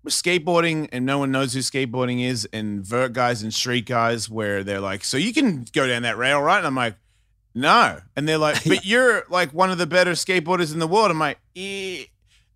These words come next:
Speaker 1: on the vert
Speaker 2: Oh,
Speaker 1: ramp,
Speaker 2: yeah, it's impossible to
Speaker 1: but
Speaker 2: explain
Speaker 1: not
Speaker 2: to people.
Speaker 1: here."
Speaker 2: Yeah.
Speaker 1: And they're like, "But that doesn't make any sense to me.
Speaker 2: Right.
Speaker 1: I thought they said you were great." I did the, the movie, the Paul Blart Mall Cop, where I got accidentally picked for that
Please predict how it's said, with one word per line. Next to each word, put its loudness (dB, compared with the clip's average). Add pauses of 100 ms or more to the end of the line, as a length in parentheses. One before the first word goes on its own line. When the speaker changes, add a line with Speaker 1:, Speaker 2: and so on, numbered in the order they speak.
(300)
Speaker 1:
on 0
the -2
vert 0
Speaker 2:
Oh, 8
Speaker 1:
ramp, 6
Speaker 2:
yeah, 6
it's -2
impossible 0
to -6
Speaker 1:
but -2
Speaker 2:
explain -2
Speaker 1:
not 2
Speaker 2:
to -6
people. -2
Speaker 1:
here." -4
Speaker 2:
Yeah. -6
Speaker 1:
And -2
they're 0
like, -4
"But -10
that -2
doesn't -2
make -2
any -4
sense -4
to -2
me. -2
Speaker 2:
Right. -2
Speaker 1:
I -4
thought -6
they -4
said -6
you -2
were -6
great." -2
I 2
did -14
the, -2 (480)
the -2
movie, 0
the -4
Paul -4
Blart 2
Mall -2
Cop, -2
where -4
I -2
got -2
accidentally -4
picked -12
for -14
that -6